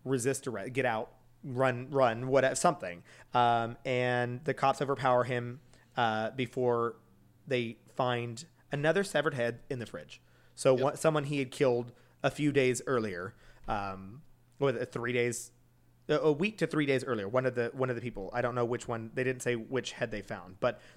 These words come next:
Speaker 1: they found one in the fridge.
Speaker 2: Yep.
Speaker 1: Um,
Speaker 2: In the freezer.
Speaker 1: no, fridge.
Speaker 2: In the
Speaker 1: It said
Speaker 2: fridge?
Speaker 1: fridge. It specifically said fridge. So that
Speaker 2: Oh.
Speaker 1: means he was keeping it fresh at that point. So it was
Speaker 2: Oh.
Speaker 1: like a fresh kill.
Speaker 2: Ugh.
Speaker 1: Uh, yeah. Um, so then we get to, I kinda sped a lot of this up because I was mostly focused on the murders for this point.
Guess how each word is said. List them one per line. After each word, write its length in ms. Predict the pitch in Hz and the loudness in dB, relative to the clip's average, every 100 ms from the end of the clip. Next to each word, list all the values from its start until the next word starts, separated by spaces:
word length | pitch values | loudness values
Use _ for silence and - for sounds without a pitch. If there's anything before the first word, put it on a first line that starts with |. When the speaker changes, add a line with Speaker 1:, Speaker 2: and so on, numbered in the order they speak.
| - | -2
Speaker 1:
they 80 | 135 | 2
found 200 | 123 113 | 2 0
one 120 | 101 | -8
in 60 | |
the 80 | 104 | -10
fridge. 280 | 92 71 - - | -12 -16 -20 -16
Speaker 2:
Yep. 260 | 123 - - | -12 -10 -2
Speaker 1:
Um, 480 | 131 123 117 110 107 | 0 0 -2 -6 -8
Speaker 2:
In 100 | 135 | -8
the 60 | 113 | -8
freezer. 320 | 107 95 69 - - - - | -12 -12 -16 -20 -20 -20 -10
Speaker 1:
no, 180 | 135 139 | 0 2
fridge. 400 | - 143 98 - _ _ - | 2 -2 -2 -10 _ _ -2
Speaker 2:
In 60 | 151 | 0
the 60 | |
Speaker 1:
It 80 | 151 | 2
said 180 | 139 170 | 2 4
Speaker 2:
fridge? 240 | 143 101 | 2 2
Speaker 1:
fridge. 100 | - | -2
It 180 | 135 - | -4 -4
specifically 380 | - 156 170 147 | -4 -2 -2 0
said 180 | 139 123 | -2 -2
fridge. 260 | 131 - | -6 -6
So 180 | - - | -4 0
that 160 | 139 143 | 2 2
Speaker 2:
Oh. 40 | |
Speaker 1:
means 120 | 156 147 | 0 -4
he 60 | |
was 100 | 151 | -6
keeping 200 | - 147 127 | -4 -6 -6
it 80 | |
fresh 260 | - 113 - | -4 -4 -6
at 60 | 98 | -12
that 120 | 95 | -14
point. 200 | - 82 | -16 -16
So 160 | - 131 | -4 -2
it 60 | 123 | 0
was 180 | 143 160 | -2 -2
Speaker 2:
Oh. 40 | |
Speaker 1:
like 120 | 135 | -4
a 60 | 113 | -4
fresh 220 | - 113 | -4 -4
kill. 200 | - - - - 170 | -8 -18 -20 -18 -12
Speaker 2:
Ugh. 140 | 143 - | -8 0
Speaker 1:
Uh, 260 | 127 123 123 | 2 2 0
yeah. 140 | 123 78 - _ - - - - - | -6 -8 -16 _ -20 -20 -20 -12 0
Um, 360 | 135 131 123 123 | 2 4 2 -2
so 240 | - 196 | -2 0
then 600 | 185 226 370 165 113 160 - - | 0 0 -2 -2 -4 -8 -12 -8
we 140 | 151 | -4
get 240 | 147 160 - | -2 -2 -2
to, 480 | - 165 156 151 151 | -4 0 2 0 0
I 100 | 139 | -2
kinda 200 | 143 170 | 0 -2
sped 260 | 175 165 151 | 0 2 2
a 60 | 139 | 2
lot 300 | 127 123 123 | 0 0 0
of 60 | 110 | -2
this 100 | 113 | -10
up 80 | - | -8
because 180 | 143 | -4
I 100 | 127 | -2
was 200 | 123 123 | -2 -4
mostly 280 | 135 131 143 | -4 -4 -2
focused 300 | - 123 120 | -2 -2 -2
on 100 | 123 | -4
the 60 | 113 | -4
murders 360 | 113 127 147 147 | -2 0 0 -2
for 120 | 160 | -2
this 200 | 165 156 | -4 -4
point. 400 | - 175 175 | -8 -6 -6